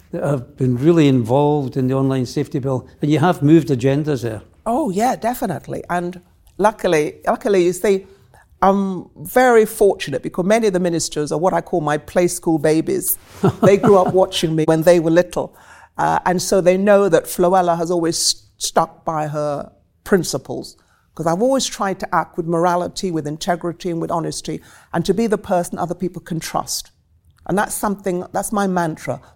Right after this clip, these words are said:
Speaker 2: People should be able to be trusted, especially if you're coming into politics.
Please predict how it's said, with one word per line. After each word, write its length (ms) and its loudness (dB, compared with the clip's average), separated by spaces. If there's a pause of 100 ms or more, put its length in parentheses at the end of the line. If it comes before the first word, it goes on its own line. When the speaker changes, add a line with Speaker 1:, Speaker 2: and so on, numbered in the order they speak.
(120)
Speaker 2:
People 380 -4
should 320 -8
be 140 -2
able 280 0
to 140 -12
be 120 -4
trusted, 640 -8 (380)
especially 460 0
if 80 -8
you're 80 -2
coming 280 -4
into 200 -4
politics. 760 -10